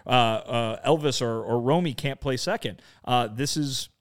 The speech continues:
this is what happens. Uh, I mean, Jake Burger was in the lineup today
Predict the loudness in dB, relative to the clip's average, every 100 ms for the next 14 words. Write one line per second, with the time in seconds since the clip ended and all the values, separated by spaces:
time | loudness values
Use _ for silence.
0 | _ _ _ -8 -6 -2 2 2 0 -6
1 | -14 -10 -2 -2 0 0 0 -2 -4 0
2 | 2 4 2 2 -2 -2 -2 0 -2 -4
3 | 0 0